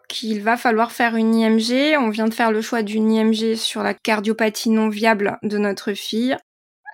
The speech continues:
Euh, je vais être honnête, sur, euh, sur tout ça, c'est quelque chose d'assez flou, ce moment-là où je prends cette décision. Je suis abattue par les médicaments, par le chagrin, je suis dans un espèce de, de flou total.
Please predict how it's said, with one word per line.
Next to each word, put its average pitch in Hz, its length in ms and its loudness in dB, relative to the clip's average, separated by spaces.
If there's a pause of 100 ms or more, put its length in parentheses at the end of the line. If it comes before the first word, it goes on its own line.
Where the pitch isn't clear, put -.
Euh, 220 320 6
je 214 180 0
vais 233 80 6
être 233 300 4
honnête, 254 560 6 (680)
sur, - 400 -4
euh, 208 300 2
sur 214 300 -4
tout - 140 -8
ça, 269 600 6
c'est - 280 0
quelque 220 300 0
chose 240 260 0
d'assez 214 340 2
flou, 247 480 -4
ce - 200 -4
moment-là 220 760 6 (320)
où 233 80 -2
je 208 140 0
prends 226 320 2
cette 220 240 -2
décision. 214 680 0 (520)
Je 208 240 -2
suis 208 540 -2
abattue 208 580 0
par 196 300 2
les 196 200 2
médicaments, 202 840 2
par 214 260 2
le 185 140 2
chagrin, 226 720 2
je 226 120 -2
suis 214 180 -6
dans 202 280 -2
un 202 160 0
espèce 208 500 -2
de, 196 480 -4
de 196 180 -4
flou 233 460 -6
total. 220 680 2